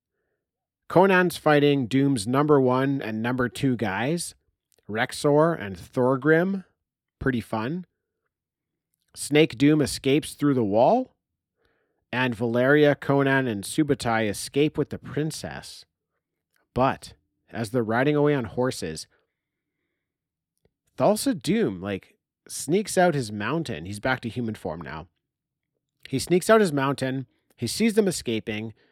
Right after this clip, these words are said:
He picks up a snake and he, like, straightens it out.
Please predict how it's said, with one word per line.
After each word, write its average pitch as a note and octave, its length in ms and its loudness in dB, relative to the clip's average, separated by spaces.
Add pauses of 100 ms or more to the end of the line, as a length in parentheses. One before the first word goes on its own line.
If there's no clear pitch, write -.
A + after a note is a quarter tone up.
(400)
He - 180 -4
picks - 300 -4
up C4+ 140 -2
a C4+ 60 -2
snake - 600 -10 (760)
and C3 140 -4
he, C#3 100 2
like, B2+ 180 0
straightens C3+ 720 -6
it A#2 120 -2
out. G2+ 340 -8